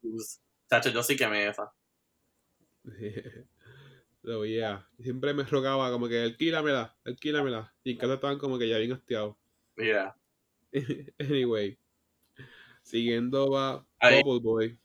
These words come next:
Speaker 1: Espérate, espérate.
Speaker 2: ¿Qué?
Speaker 1: De ahí, de ahí fue que salió el ninja rap. "Go ninja, go ninja, ha.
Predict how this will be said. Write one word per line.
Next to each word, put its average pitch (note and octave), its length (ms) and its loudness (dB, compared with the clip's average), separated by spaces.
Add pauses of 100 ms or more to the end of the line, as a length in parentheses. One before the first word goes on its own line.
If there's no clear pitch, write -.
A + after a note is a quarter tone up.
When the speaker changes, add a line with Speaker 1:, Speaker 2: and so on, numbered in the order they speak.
Speaker 1:
Espérate, C#3+ 300 10
espérate. D3 320 8
Speaker 2:
¿Qué? B2+ 40 8
Speaker 1:
De - 260 2
ahí, C3+ 240 4
de B2 140 4
ahí A2+ 220 8
fue C3+ 120 4
que C3 140 4
salió B2+ 720 4 (540)
el B2+ 160 2
ninja B2+ 260 2
rap. B2+ 280 8 (960)
"Go F3 240 4
ninja, C#3+ 480 6
go F3+ 260 0
ninja, C#3+ 560 2
ha. E3 260 0